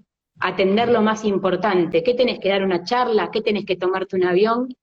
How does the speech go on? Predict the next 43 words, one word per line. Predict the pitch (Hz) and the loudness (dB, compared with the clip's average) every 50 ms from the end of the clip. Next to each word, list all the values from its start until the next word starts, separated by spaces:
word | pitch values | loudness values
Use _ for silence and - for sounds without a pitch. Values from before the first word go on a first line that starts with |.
| _ _ - _ _ - | _ _ -20 _ _ -4
¿No | 220 208 | -2 0
te | 240 233 | 0 2
puedes | 240 247 240 240 | 2 0 0 0
tomar | 240 240 240 226 | 0 0 0 0
una | 220 208 208 | 0 -2 -2
semana | - - 190 190 202 214 214 214 208 | -2 -2 -2 0 0 0 0 0 0
para | 202 185 180 170 | 0 -2 -2 -2
cuidarte? | 170 180 175 170 185 196 202 208 202 214 196 170 - - _ _ - - - - - - - | -2 0 0 0 0 0 -2 -2 -2 -2 -2 -2 -4 -8 _ _ -20 -20 -16 -14 -12 -12 -6
Y | - - 220 214 | -2 2 2 2
me | 220 220 | 2 2
conmueve | 220 220 220 220 220 233 254 277 294 294 | 0 0 0 2 2 2 2 4 2 2
profundamente, | 285 285 240 - 247 233 233 226 220 233 226 220 214 208 196 | 2 -2 -4 -4 -4 -4 -2 -2 -2 -2 -2 -2 -2 -2 -2
me, | 180 185 185 | -2 -2 -2
para | - 196 185 180 | -2 -2 -2 -2
mí | 185 202 220 233 | -2 -2 -2 -2
ha | 233 220 | -2 -4
sido | - 226 220 214 | -4 -4 -2 -2
un | 208 | -2
aprendizaje | 196 - 190 185 185 180 180 214 208 - 214 196 | -2 -2 -2 0 0 0 0 -2 -2 -2 -4 -2
tremendo. | - 185 175 180 185 202 214 233 240 247 254 277 294 285 - _ _ _ _ _ _ _ _ _ _ _ _ - - _ | -2 0 0 0 0 0 0 0 0 2 2 2 0 -2 -6 _ _ _ _ _ _ _ _ _ _ _ _ -20 -10 _
Y | - 190 185 | -2 0 0
las | 196 - - | 0 0 -2
tres | 262 285 302 294 | 0 0 0 2
veces | 302 311 311 320 - | 0 0 0 0 0
que | - 196 | 0 -2
salí | 208 196 190 208 233 | 0 0 2 2 2
en | 240 | 0
estos | 220 214 - 202 202 | -2 -4 -6 -6 -2
cincuenta | 196 185 175 214 226 233 226 220 | -2 -2 0 0 0 0 0 0
días | 208 214 220 233 247 262 294 285 - - _ _ | 0 0 0 0 0 0 0 -2 -8 -14 _ _
fueron | - - 208 214 226 226 226 214 | -4 -2 0 2 2 0 0 -2
para | 202 185 185 | -2 -2 -2
atender | 180 180 180 175 180 190 185 190 | -2 -2 0 0 0 0 0 0
mi | 190 180 | -2 -2
salud. | 185 175 175 175 160 156 151 147 151 - _ - - - - - - - | 0 0 2 2 2 0 0 -4 -12 -20 _ -20 -20 -20 -20 -20 -8 -4
Eh, | - 185 190 185 180 180 180 175 170 170 170 165 160 - - | 0 0 2 4 4 4 4 2 2 0 0 -2 -4 -4 -2
y | 185 202 214 | 0 2 2
eso | 240 226 - 285 269 247 226 190 175 - - - | 2 2 2 2 2 2 2 0 -2 -6 -6 -2
tiene | - 220 220 214 196 | 0 0 0 0 -2
que | 202 190 | -4 -4
ser | - 190 185 | -4 -2 -2
un | 185 180 | -2 -2
aprendizaje. | 175 175 170 170 165 156 170 160 143 - 120 | -2 0 0 0 -2 -2 -2 -6 -6 -8 -12